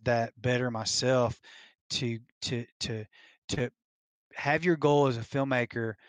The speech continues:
to be, give duck hunting justice is very profound, because that's exactly what it is. You're trying to, you're trying to, you know, you're trying to portray exactly what happens, because we get all these exhilarating,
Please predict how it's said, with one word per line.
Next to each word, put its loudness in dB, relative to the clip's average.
to -6
be, 2
give 2
duck 2
hunting -2
justice -2
is -4
very 2
profound, 0
because -2
that's 0
exactly 0
what 0
it -6
is. 2
You're -2
trying 0
to, -2
you're -4
trying 4
to, 0
you -6
know, 4
you're 2
trying 2
to -2
portray 4
exactly 0
what -6
happens, -4
because -8
we -4
get 0
all 4
these -8
exhilarating, -2